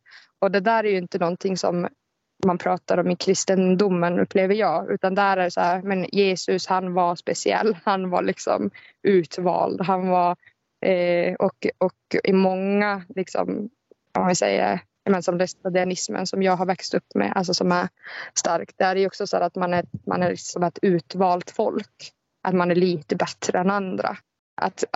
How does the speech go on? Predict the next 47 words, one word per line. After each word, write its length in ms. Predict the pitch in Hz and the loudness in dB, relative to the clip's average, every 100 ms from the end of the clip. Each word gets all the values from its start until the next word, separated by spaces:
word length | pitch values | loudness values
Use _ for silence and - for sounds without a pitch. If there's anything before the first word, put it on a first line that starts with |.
| - | 0
och 200 | 208 - 202 | 0 2 0
också 220 | - 202 | -2 -2
så 100 | 190 | 0
här, 140 | 185 | 0
kristen-, 500 | - 202 - - 196 - | -2 -4 -4 -4 -2 -2
eh, 120 | 196 | -2
kristendomen 680 | - 185 196 190 190 180 180 | -2 -2 0 2 2 2 0
är 60 | |
ju 80 | 180 | 0
så 100 | 208 | 0
här, 100 | 185 | 0
men 120 | 185 | 0
följer 420 | 170 190 180 185 | 0 2 4 4
du 100 | 214 | 4
Gud 440 | 202 190 190 190 185 | 2 2 4 4 2
och 80 | - | 0
följer 320 | 190 185 202 | 2 4 2
du 60 | |
budorden, 640 | 190 208 196 190 190 185 190 | 2 2 4 4 4 4 4
gör 180 | 185 190 | 4 4
du 80 | |
det 80 | 208 | 2
här, 200 | 180 180 | 2 0
då 120 | 175 | 2
är 100 | 185 | 2
du 80 | 180 | 2
en 140 | 180 175 | 0 -4
br-, 340 | - 180 190 - | -8 -4 -4 -2
god 300 | - 190 185 | 2 4 4
människa, 540 | 180 180 190 - 185 | 2 2 2 2 2
gör 220 | 185 180 | 4 4
du 100 | 185 | 4
inte 300 | 180 175 - | 2 0 0
det, 180 | 196 196 | 0 2
då 60 | 196 | 0
är 120 | - | 2
du 120 | 190 | 0
en 80 | 185 _ _ - - _ _ - | 0 _ _ -20 -20 _ _ -2
sämre 300 | 202 185 190 | 0 2 2
människa. 400 | 185 185 185 - - - | 2 2 0 -2 -4 0
Jag, 220 | 214 240 | 4 2
jag 280 | 220 269 277 | 2 2 2
vill 140 | 190 185 | 0 -4
tänka 640 | 190 190 - 113 104 202 | -4 -6 -6 -4 -2 -4
att 160 | - 185 - | -8 -8 -10
de 380 | 190 214 208 | -2 0 2
personerna 720 | - 202 196 185 180 180 180 | 0 0 2 2 2 0 -2